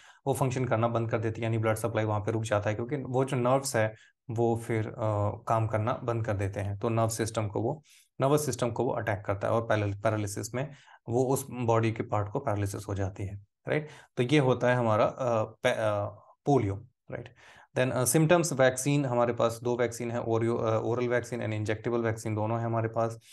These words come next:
इंडिया में को ट्वेंटी फ़ोर्टीन में ये, अ, इसमें ज़ीरो केस डिक्लेयर किया गया था डब्ल्यूएचओ ने, लेकिन फिर से ये कॉज ऑफ कंसर्न हो गया है, क्योंकि फिर से हमें पोलियो के केसेस देखने को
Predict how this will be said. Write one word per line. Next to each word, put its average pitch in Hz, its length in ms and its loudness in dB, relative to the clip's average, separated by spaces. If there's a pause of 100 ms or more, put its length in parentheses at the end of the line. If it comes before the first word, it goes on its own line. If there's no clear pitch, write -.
(300)
इंडिया 147 220 4
में 151 100 2
को 156 80 4
ट्वेंटी 139 240 0
फ़ोर्टीन 131 360 0
में 131 160 -2
ये, 120 240 0
अ, 113 380 -4
इसमें 107 480 -2
ज़ीरो 113 220 2
केस 120 260 -2
डिक्लेयर 127 280 2
किया 127 200 0
गया 123 160 2
था 123 120 -2
डब्ल्यूएचओ 120 420 -4
ने, 120 180 -4 (340)
लेकिन 123 200 2
फिर 127 120 2
से 120 140 0
ये 120 60 4
कॉज 113 240 2
ऑफ 113 140 -2
कंसर्न 120 300 0
हो 113 140 0
गया 110 140 0
है, 110 80 -2
क्योंकि 107 280 -6
फिर 104 160 -6
से 107 200 -2
हमें 104 300 0
पोलियो 107 220 0
के 104 80 -8
केसेस - 360 -6
देखने 104 300 -4
को 135 220 -6